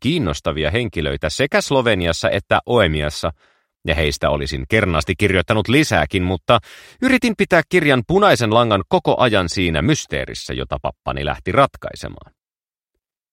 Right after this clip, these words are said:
Toivotan sinulle jännittävää matkaa Jakovin seurassa ratkaisemaan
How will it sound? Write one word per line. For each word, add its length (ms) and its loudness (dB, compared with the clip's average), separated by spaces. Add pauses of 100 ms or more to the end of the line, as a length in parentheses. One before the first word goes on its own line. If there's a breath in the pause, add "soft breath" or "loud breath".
(600)
Toivotan 580 2
sinulle 320 0
jännittävää 680 2
matkaa 500 0
Jakovin 420 -2
seurassa 640 -2 (340)
ratkaisemaan 960 0